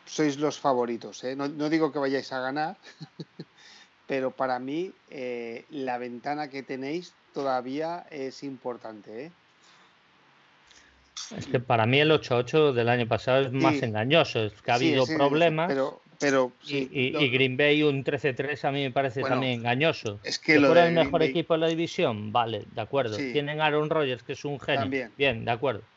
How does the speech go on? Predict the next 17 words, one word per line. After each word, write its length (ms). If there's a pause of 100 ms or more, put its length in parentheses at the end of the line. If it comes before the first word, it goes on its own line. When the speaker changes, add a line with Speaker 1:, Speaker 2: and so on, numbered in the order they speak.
(100)
Speaker 2:
Pero 320 (380)
a 100
mí 100
me 80
parece 420
que 140
no 260
hay 200
esa 160
diferencia 720 (400)
de, 340
Speaker 1:
Y 40
Speaker 2:
de, 260
Speaker 1:
lo 40
Speaker 2:
de 140
cinco 260
Speaker 1:
sí. 40